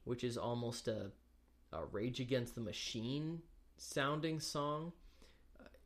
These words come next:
it's just a record of joy, and, uh, and it's really good, in my opinion, to hear Jack White having this much fun on, on Wax again, uh,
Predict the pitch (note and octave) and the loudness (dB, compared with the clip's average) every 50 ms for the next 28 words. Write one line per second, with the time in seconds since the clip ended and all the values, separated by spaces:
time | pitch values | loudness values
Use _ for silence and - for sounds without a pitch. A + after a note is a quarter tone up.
0 | - - - D3+ D3+ - - - G#3+ G#3 - G#3 F#3 D3 C#3+ D3 D3 D3 - E3 | -6 0 0 2 2 4 6 6 6 8 8 8 8 8 8 8 6 6 6 4
1 | D3+ C#3 B2+ - G#2 G#2+ B2 B2+ A2+ G#2+ A#2 C3 D3 C3+ G#2+ - - - - - | 4 4 2 0 -2 -4 0 2 4 4 6 6 6 4 4 2 0 -6 -10 -10
2 | - - A2 A2 A2+ A2 A2 G#2+ G#2+ G#2+ G#2 A#2 A2+ A2 G#2+ G#2+ G#2+ G#2+ - - | -6 -4 -2 0 0 0 0 0 0 0 0 2 2 2 2 2 0 0 -4 -8
3 | - - - - - - - - - - B2 B2+ B2+ B2 - C3 A#2 A#2+ B2+ C#3 | -10 -10 -10 -12 -14 -18 -18 -8 -4 0 2 2 2 2 0 -2 0 4 6 6
4 | C#3+ C#3 C#3 C3+ B2+ A2 - C3 B2 B2+ B2+ B2 A#2+ A#2 A#2 - - - - A2 | 6 8 6 4 4 4 4 6 8 8 8 8 6 4 0 -4 -6 -4 -2 0
5 | A#2 A#2 A#2 A#2 A#2 A2+ - - B2+ A#2+ A#2 A#2 A2+ A2 A2 - - B2 B2 B2 | 0 0 2 0 0 0 -2 -2 0 0 0 2 0 0 -2 -2 0 2 4 4
6 | B2+ A#2+ A#2 - A#2+ A2+ A2 A2 - - A2+ A#2 A2 G#2+ - - - - A#2 A2+ | 4 2 2 2 0 0 0 -2 -4 -2 0 2 2 2 2 0 -2 -2 -2 0
7 | A2+ A#2 A#2+ A2+ A2+ A2+ A2+ - - A#2 A2+ G2 - - - B2+ A#2 A#2 A#2 A#2 | 0 0 0 0 -2 -2 -4 -4 -4 -4 -6 -6 -8 -6 -2 0 0 2 0 0
8 | A2+ A2 - - - - - - - G#2 A2 A2 G#2+ A2 A2+ A2 A2 E2 - - | -2 -4 -8 -10 -16 -20 -18 -12 -8 -6 -4 -2 -2 -2 -2 -2 -4 -4 -8 -12
9 | - - - - A#2 A#2 A#2 A2+ A2+ A2 G#2 G#2+ A2 A2+ B2 - - - - A#2 | -16 -16 -12 -8 -6 -4 -4 -4 -4 -4 -4 -4 -4 -6 -6 -6 -6 -6 -4 -4
10 | A#2 G#2+ F2+ D#2+ F#2+ B2 - - - - - - - - - - - - - - | -2 -4 -4 -4 -6 -8 -10 -14 -18 -20 -20 -20 -20 -20 -20 -20 -20 -18 -18 -18
11 | - - - - F2+ F#2 G#2+ G#2+ G#2 | -16 -14 -12 -12 -10 -10 -10 -12 -12